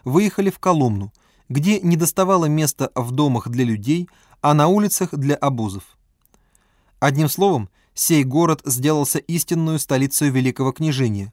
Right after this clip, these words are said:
многолюдную и шумную. В Москве же царствовали уныние и безмолвие. Человек редко встречался с человеком, и самые последние жители готовились к переселению.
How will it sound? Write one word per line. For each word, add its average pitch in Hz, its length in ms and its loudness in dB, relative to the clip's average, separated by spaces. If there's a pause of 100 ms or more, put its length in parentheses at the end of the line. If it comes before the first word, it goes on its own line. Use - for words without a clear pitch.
многолюдную 139 760 0
и 165 100 -4
шумную. 101 500 -6 (840)
В 117 80 -6
Москве 151 420 0
же 180 160 0
царствовали 131 680 -2
уныние 165 480 -2
и 165 100 -6
безмолвие. 110 680 -4 (640)
Человек 185 400 2
редко 180 280 0
встречался 123 520 -6
с - 60 -12
человеком, 151 560 -4 (380)
и 151 80 -4
самые 190 340 2
последние 139 540 0
жители 175 300 0
готовились 117 500 -2
к - 60 -20
переселению. 113 600 -4